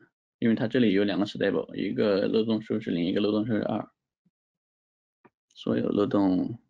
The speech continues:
等于零。然后也可以去重新命名它的标签。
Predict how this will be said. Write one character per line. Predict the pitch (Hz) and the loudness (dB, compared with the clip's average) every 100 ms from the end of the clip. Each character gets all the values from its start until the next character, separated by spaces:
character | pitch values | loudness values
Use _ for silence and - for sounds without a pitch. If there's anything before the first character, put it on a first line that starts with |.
| - | -6
等 | 101 76 | -2 0
于 | 85 90 104 123 - _ _ | 2 2 0 -2 -8 _ _
零。 | - 76 - - - - _ _ - _ _ _ _ _ _ _ _ _ _ _ _ _ _ _ _ _ _ _ _ _ _ _ _ _ _ _ _ _ _ _ _ - | -4 -2 -2 -4 -12 -18 _ _ -20 _ _ _ _ _ _ _ _ _ _ _ _ _ _ _ _ _ _ _ _ _ _ _ _ _ _ _ _ _ _ _ _ 0
然 | 104 | 2
后 | 104 | 4
也 | 107 | 4
可 | 104 - | 2 2
以 | 98 | 2
去 | 87 107 92 | 2 2 2
重 | - 98 | 0 0
新 | 110 | 2
命 | 110 95 | 2 2
名 | 90 | 0
它 | 98 | 0
的 | - | -4
标 | - 92 | -2 -2
签。 | - - | -2 -4